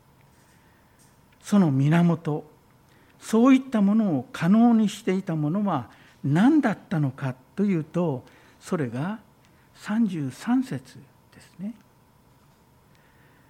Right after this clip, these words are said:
イエス様のことが力強く、力を持って明かしされ、大きな恵みが教会に注がれたことによっ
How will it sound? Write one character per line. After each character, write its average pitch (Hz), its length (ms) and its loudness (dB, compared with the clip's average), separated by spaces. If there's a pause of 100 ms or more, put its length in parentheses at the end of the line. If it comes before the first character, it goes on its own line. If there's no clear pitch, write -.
(1300)
イ 160 60 0
エ 170 60 4
ス 165 100 -6
様 170 180 0
の 165 80 0
こ 170 140 -8
と 196 120 -4
が 175 280 -8
力 160 380 -2
強 180 260 0
く、 214 320 -8 (1900)
力 185 380 0
を 190 60 2
持 175 140 0
っ - 20 -4
て - 380 -12 (100)
明 143 120 -4
か 151 120 -6
し - 100 -8
さ 131 180 -12
れ、 123 180 -16 (1160)
大 214 480 4
き 220 160 -2
な 202 100 2
恵 165 220 -2
み 170 260 -4
が 139 180 -4 (140)
教 226 360 0
会 240 360 -4
に 240 300 0 (280)
注 220 460 -4
が 277 100 0
れ 277 120 -2
た 233 160 -6
こ 240 160 -10
と 233 160 0
に 202 180 2
よ 196 120 2
っ 196 40 -8